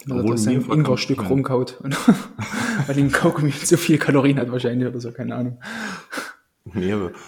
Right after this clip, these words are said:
Speaker 2: ähm, ich mein, wie gesagt, kann sicher auch daran liegen, dass, ähm, dass man ganz anders ist, wenn man ins Finale aufsteigt. Äh, mir kam zum Beispiel bei der les-, letzten Pressekonferenz, kam mir nämlich auch vor, dass er viel, viel lockerer ist, viel,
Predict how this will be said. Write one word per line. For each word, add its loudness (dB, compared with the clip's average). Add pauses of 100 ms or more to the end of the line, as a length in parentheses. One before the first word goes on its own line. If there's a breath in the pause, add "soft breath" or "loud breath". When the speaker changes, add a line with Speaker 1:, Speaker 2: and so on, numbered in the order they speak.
(260 loud breath)
Speaker 2:
ähm, -2 (200)
ich -8
mein, 0
wie 0
gesagt, -6
kann -4
sicher 0
auch -4
daran -2
liegen, 0
dass, -4
ähm, -6 (480)
dass -8
man -6 (460)
ganz -2
anders 0
ist, -2
wenn 0
man 0
ins -4
Finale -4
aufsteigt. -6 (400 loud breath)
Äh, -2
mir 2
kam -2
zum -2
Beispiel -2
bei 0
der 0
les-, -2
letzten -4
Pressekonferenz, -4
kam -4
mir -2
nämlich -2
auch -6
vor, -8
dass -4
er -8
viel, -8
viel -6
lockerer -2
ist, -2
viel, -4